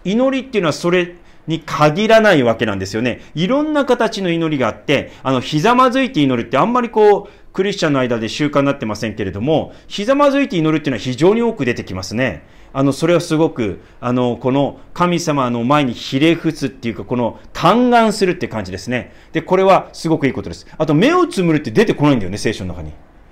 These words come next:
で、目を開けてもいいんだけど、集中するために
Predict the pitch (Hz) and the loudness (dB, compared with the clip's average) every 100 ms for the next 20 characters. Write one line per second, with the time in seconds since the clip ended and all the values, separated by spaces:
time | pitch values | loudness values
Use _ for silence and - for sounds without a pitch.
0 | - 151 175 294 220 185 202 196 170 156 | -10 -2 2 6 6 6 4 4 2 2
1 | 139 139 233 262 262 254 240 240 240 233 | 0 0 0 0 0 -2 0 2 2 2
2 | 156 101 | 0 -2